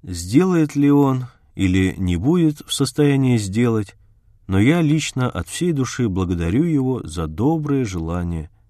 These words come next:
и буду рад лично познакомиться с ним и поблагодарить. Да поможет вам Господь и утешит вас.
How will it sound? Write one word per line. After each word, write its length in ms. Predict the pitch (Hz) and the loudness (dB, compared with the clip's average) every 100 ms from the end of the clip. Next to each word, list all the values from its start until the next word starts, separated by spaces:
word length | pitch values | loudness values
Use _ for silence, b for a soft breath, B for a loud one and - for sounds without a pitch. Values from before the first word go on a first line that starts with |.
| _ - | _ -8
и 100 | 87 | -6
буду 400 | 78 160 151 - | 0 2 2 -2
рад 340 | 104 131 147 | 0 -2 -2
лично 440 | 95 95 160 - 117 | -4 -2 -2 -4 -4
познакомиться 760 | 104 90 87 - 139 131 - | -4 -2 -2 -2 -2 -2 -6
с 120 | 117 110 | -8 -6
ним 240 | 104 101 _ _ - | -6 -8 _ _ -6
и 120 | 151 | -2
поблагодарить. 840 | 143 127 110 98 82 78 73 - _ _ _ _ _ _ _ _ _ _ | 0 0 0 0 -2 -6 -8 -12 _ _ _ _ _ _ _ _ _ _
Да 120 | 98 | -6
поможет 520 | 95 104 135 165 131 101 | 0 2 4 4 0 0
вам 320 | 104 95 - | 0 0 -4
Господь 760 | 90 90 85 - 135 160 160 - _ _ _ | -6 -4 -6 -6 -2 -2 -2 -10 _ _ _
и 100 | - | -6
утешит 580 | 87 82 - 151 - 131 | -6 -4 -2 -2 -2 -8
вас. 440 | 92 78 76 - | -6 -6 -8 -12